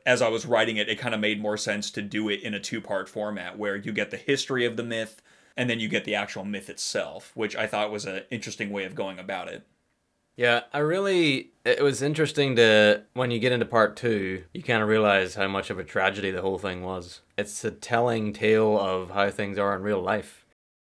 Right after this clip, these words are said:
Speaker 2: We seek these ideals, but they often don't work out because they're being worked out by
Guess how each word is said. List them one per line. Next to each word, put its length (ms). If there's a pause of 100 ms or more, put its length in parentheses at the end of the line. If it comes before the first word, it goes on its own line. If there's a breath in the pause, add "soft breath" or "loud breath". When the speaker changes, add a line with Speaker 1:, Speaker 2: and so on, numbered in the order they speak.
(200 soft breath)
Speaker 2:
We 140
seek 320
these 200
ideals, 680
but 180
they 140
often 440
don't 280 (320)
work 240
out 280
because 760 (240)
they're 120
being 280
worked 260
out 300
by 440